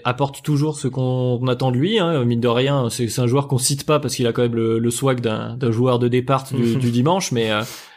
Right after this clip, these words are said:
Speaker 1: mais n'empêche qu'il est toujours solide, il fait toujours ce qu'on attend de lui. Euh, Rajon Rondo, on l'a cité, Dwight Howard a été bon. Euh, bon, Kyle Kuzma a arrosé, mais bon, ça, c'est Kyle Kuzma. Euh, voilà, puis il y a Markieff Morris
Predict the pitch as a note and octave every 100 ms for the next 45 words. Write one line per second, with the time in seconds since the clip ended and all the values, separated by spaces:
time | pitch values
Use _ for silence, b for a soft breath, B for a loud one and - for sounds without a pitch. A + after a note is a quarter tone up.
0 | - A#2+ A2 A2+ A2+ A2+ D#3 - B2 A#2
1 | A#2 A#2 A#2+ C#3+ D3 E3 D3 C#3 E3 -
2 | - C3 B2+ C#3 D#3 D#3 - C3 C3 B2+
3 | C3 B2 C#3+ G3 G#3+ G#3+ B B B -
4 | A#2+ A2 G#2+ G#2 G#2+ B2+ C3+ C3 B2+ B2+
5 | C3 B2 A2+ B2 C3 E3+ C#3+ C3 C3 B2+
6 | A#2 A2+ A#2 A2+ C#3+ F3+ B B B B
7 | - A2 G#2+ A2 A2 - B2 B2+ B2+ C3
8 | B2+ A#2+ A2+ A#2+ A#2 E3 F3 B2 A2 B2+
9 | - A2 A2 A2 - _ _ - A#2+ A2+
10 | A#2+ A#2+ C3+ F3 B B B B _ -
11 | A2 G#2+ G#2+ G#2 G#2 G#2+ G#2 G#2 C#3+ C#3
12 | A2 A2+ A2 C3+ C3+ B2 A2+ C3+